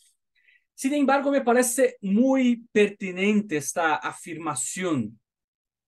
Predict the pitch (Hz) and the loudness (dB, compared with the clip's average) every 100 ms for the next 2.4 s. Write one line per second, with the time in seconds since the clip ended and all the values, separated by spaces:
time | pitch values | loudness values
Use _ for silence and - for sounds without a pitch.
0 | _ 180 - 226 226 220 196 190 220 233 | _ -8 -2 0 0 0 -4 -4 -2 -2
1 | 233 226 208 - 190 185 185 165 - 190 | -4 -8 -8 -8 -12 -8 -8 -8 -6 -6
2 | 190 - 214 | -6 -6 -8